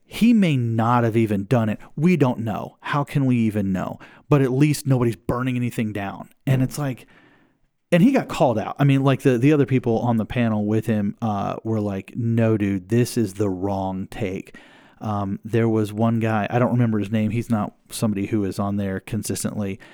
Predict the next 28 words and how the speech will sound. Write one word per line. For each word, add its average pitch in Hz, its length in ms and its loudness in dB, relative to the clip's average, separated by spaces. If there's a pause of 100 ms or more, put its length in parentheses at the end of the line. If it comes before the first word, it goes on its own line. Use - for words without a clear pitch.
(320)
Uh, 104 200 -4
but 110 300 -4
he, 143 240 -2 (240)
he 139 180 0
came 143 280 2
on. 139 240 2
I, 110 200 -2
I 113 80 -4
was 110 220 0
driving 123 520 0
to 123 80 2
church 127 360 0
and 104 80 -4
I 104 80 -4
just 101 220 -8
was 101 100 -6
like, 101 140 -8
"Okay, 113 180 -4
I'm 117 140 2
gonna, 113 220 0
I'm - 100 -4
gonna 110 120 0
put 120 160 -2
this 117 160 -4
on." 104 160 -2
And 98 120 -6
he 120 120 -2
went 117 260 0